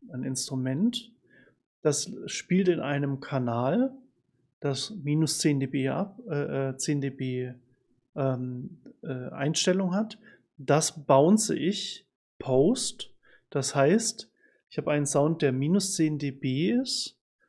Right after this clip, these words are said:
packe den in einen Kanal, den ich wieder um minus zehn dB, ähm, leiser mache. Also hab ich hier ein zwanzig dB leiseres Stück. Deshalb ist der Post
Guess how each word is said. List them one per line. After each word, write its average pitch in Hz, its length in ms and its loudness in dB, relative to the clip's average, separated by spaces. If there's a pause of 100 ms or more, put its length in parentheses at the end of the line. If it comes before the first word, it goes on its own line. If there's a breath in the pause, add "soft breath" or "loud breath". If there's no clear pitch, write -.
(300)
packe 156 300 4
den 170 200 6
in 165 140 0
einen 147 220 0
Kanal, 135 500 -2
den 165 300 -2
ich 151 260 -8
wieder 196 280 6
um 165 180 4
minus 170 460 4
zehn 156 300 2
dB, 135 540 -2 (560 soft breath)
ähm, 127 500 0
leiser 143 520 4
mache. 131 360 0 (120)
Also 143 240 -6
hab 139 100 -8
ich 151 120 -8
hier 151 100 0
ein 135 80 -4
zwanzig 151 600 0
dB 123 600 -4 (260)
leiseres 123 460 -2
Stück. - 220 -8
Deshalb 139 260 -4
ist 143 140 -8
der 139 80 0
Post - 680 0